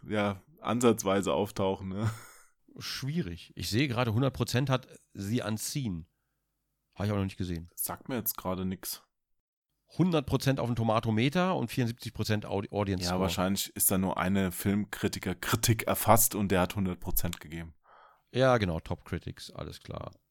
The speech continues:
Speaker 2: Ja, ja, ja.
Speaker 1: Na
Speaker 2: Ja,
Speaker 1: gut,
Speaker 2: ja,
Speaker 1: also
Speaker 2: alles klar.
Speaker 1: die drei Tomb Raider-Filme, ich find sie alle empfehlenswert und den neuen hab ich auf Platz zwei genommen, um den nochmal ein bisschen abzuheben, weil, ähm, ich wollte sie jetzt nicht alle auf einen Platz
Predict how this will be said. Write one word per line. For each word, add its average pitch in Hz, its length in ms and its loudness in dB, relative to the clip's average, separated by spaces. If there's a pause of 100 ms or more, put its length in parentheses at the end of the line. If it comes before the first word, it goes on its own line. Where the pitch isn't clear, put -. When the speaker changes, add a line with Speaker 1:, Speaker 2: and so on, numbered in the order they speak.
(340)
Speaker 2:
Ja, 90 400 2
ja, 73 140 -4
ja. 69 320 -12
Speaker 1:
Na - 80 -4
Speaker 2:
Ja, 113 80 -2
Speaker 1:
gut, 180 240 -10
Speaker 2:
ja, - 60 -6
Speaker 1:
also 147 280 4
Speaker 2:
alles - 160 -6
klar. - 220 -12
Speaker 1:
die 135 120 -2
drei 135 220 10
Tomb 170 260 2
Raider-Filme, 156 840 2 (220)
ich - 120 -8
find 135 320 0
sie - 160 2
alle 165 200 10
empfehlenswert 143 720 2
und 120 80 2
den 110 140 6
neuen 113 520 2
hab 98 160 -6
ich - 160 -6 (260)
auf 101 200 0
Platz - 260 4
zwei 104 240 8
genommen, 110 300 4
um 98 160 -2
den 104 100 0
nochmal 101 220 0
ein 95 60 -2
bisschen - 260 -4
abzuheben, 95 760 -2 (480)
weil, 98 420 4
ähm, 87 500 -6 (360)
ich - 160 -8
wollte 98 200 4
sie 131 40 8
jetzt 107 160 4
nicht 113 220 0
alle 107 500 4
auf - 220 -4
einen 104 240 -2
Platz - 500 -4